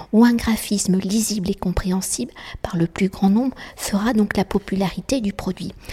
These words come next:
Alors si par notre histoire collective, les hommes sont principalement les acteurs de la création, avec le titre de l'exposition, vous y introduisez le doute où épicène désigne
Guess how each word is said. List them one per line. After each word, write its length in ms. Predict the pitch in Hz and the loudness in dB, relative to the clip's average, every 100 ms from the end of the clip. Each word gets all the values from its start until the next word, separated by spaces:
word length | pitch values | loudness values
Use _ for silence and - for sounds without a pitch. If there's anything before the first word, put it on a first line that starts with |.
| - - - | -10 -8 0
Alors 120 | 208 | 0
si 140 | - - | 0 -2
par 180 | 202 | 2
notre 300 | 196 202 - | 2 2 0
histoire 440 | 208 - - 226 - | -2 -2 0 0 2
collective, 520 | 220 196 - - 233 | 2 2 0 -4 -2
les 300 | 196 190 - | -2 0 2
hommes 140 | 220 | 2
sont 180 | 202 190 | 2 -4
principalement 720 | - 185 - 202 190 190 202 | -4 -4 -4 -4 -2 0 0
les 260 | 190 185 190 | 0 -2 -2
acteurs 400 | 190 - 214 196 | -4 -2 -2 -2
de 80 | 180 | -2
la 140 | 180 | -4
création, 520 | - 185 180 - 240 262 - - - - | -6 -6 -4 -2 -2 -2 -8 -12 -12 -6
avec 320 | 190 185 - | -4 -4 -4
le 80 | 196 | -6
titre 380 | - 240 - 190 | -2 -2 -2 -2
de 100 | 175 | -2
l'exposition, 800 | 180 175 - 175 185 180 - 269 | -2 -4 -2 -2 0 -2 -2 -4
vous 320 | - 196 214 | -4 -4 0
y 60 | 214 | 0
introduisez 640 | 214 - 269 - - 240 | 0 -2 -2 -4 -2 0
le 140 | 214 180 | 2 0
doute 240 | - - 208 | -2 -2 0
où 120 | 220 | 0
épicène 540 | 247 214 - 226 247 - - - - | 0 -2 0 0 0 -2 -12 -12 -8
désigne 540 | 170 254 220 208 233 | 4 4 4 2 2